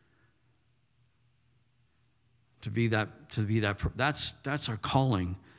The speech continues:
That's the natural thing that will come out of beginning as a child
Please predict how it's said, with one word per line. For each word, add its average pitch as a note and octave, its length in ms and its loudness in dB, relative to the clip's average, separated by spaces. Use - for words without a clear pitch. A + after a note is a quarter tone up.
That's C3 540 4
the A2 100 -2
natural D3 560 4
thing C#3 440 6
that G2+ 80 4
will G#2 160 2
come G#2 580 2
out G#2+ 240 2
of G2+ 360 -2
beginning B2+ 580 4
as G#2+ 200 4
a G2+ 40 -2
child G2+ 720 2